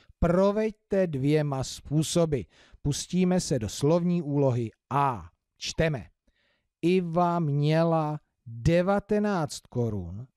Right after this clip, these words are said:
a koupila v drogerii venkovní teploměr. Kolik korun jí zbylo? Pustíme se do zápisu. Takže nejdříve Iva měla. Zjistíme tady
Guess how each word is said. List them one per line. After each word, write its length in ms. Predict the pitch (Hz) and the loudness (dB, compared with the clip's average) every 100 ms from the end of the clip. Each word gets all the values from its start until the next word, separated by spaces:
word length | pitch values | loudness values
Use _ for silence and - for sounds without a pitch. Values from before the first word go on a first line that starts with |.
| - | -6
a 260 | 131 117 95 _ _ _ _ | -4 -4 -6 _ _ _ _
koupila 840 | - 196 208 233 _ 240 240 202 147 | 0 4 4 2 _ -2 0 0 -2
v 40 | |
drogerii 1120 | 127 131 156 170 190 185 208 208 196 202 165 | -4 -2 2 2 2 0 0 0 0 0 0
venkovní 960 | 135 123 175 196 214 - 220 208 220 220 | -2 0 0 0 -2 0 0 0 -2 -2
teploměr. 680 | - 180 - 175 135 90 - _ _ _ _ _ _ - | -2 -4 0 -2 -2 -6 -12 _ _ _ _ _ _ 0
Kolik 480 | 269 294 269 196 _ - | 2 4 2 -2 _ 0
korun 520 | 190 190 180 170 160 | 4 4 4 2 0
jí 380 | 147 151 151 139 | -2 -4 -2 -2
zbylo? 880 | 120 127 117 135 131 156 208 285 285 _ _ _ _ _ | -4 -6 0 2 4 4 4 2 -4 _ _ _ _ _
Pustíme 580 | 156 156 - - 190 208 | 0 0 -2 0 2 2
se 180 | - 214 | 2 2
do 100 | 180 | 2
zápisu. 680 | 160 139 123 110 - - 90 | 0 -2 -6 -10 -10 -14 -6
Takže 380 | 143 151 120 120 | -2 0 0 0
nejdříve 580 | 156 175 170 190 175 - - | 2 2 2 4 2 0 0
Iva 280 | 175 180 | 2 2
měla. 480 | 170 160 139 101 73 _ 113 | 2 0 -2 -6 -12 _ -4
Zjistíme 880 | 156 156 - 151 165 170 180 262 269 _ _ _ _ _ _ _ _ | -2 -2 -4 -6 -2 2 2 2 -2 _ _ _ _ _ _ _ _
tady 500 | - 147 123 101 80 | -2 -2 -2 -6 -8